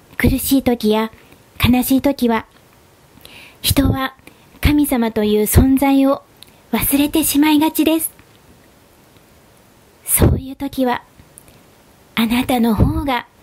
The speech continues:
神様のことを見放してしまっているのです。ひとりさんの大好きな話で、こんな話があります。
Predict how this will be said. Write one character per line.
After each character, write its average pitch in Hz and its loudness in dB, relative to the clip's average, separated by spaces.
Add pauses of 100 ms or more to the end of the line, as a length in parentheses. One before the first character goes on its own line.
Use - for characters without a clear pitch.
(720)
神 277 2
様 220 0
の 202 0
こ - 4
と 277 -2
を - -6 (580)
見 247 2
放 285 2 (180)
し - -4
て 311 0
し 294 2
ま 302 4
っ 311 -2
て - -2
い 311 2
る 339 2
の 320 4
で 247 0
す。 - -6 (2500)
ひ - -6
と - 2
り 214 0
さ 202 -4
ん 202 -2
の 214 -2 (280)
大 269 0
好 - -4
き - 0
な 247 0
話 214 -2
で、 208 -4 (680)
こ - 4
ん - 0
な 302 -6
話 302 2
が 330 2
あ 262 0
り 220 0
ま 214 0
す。 - -8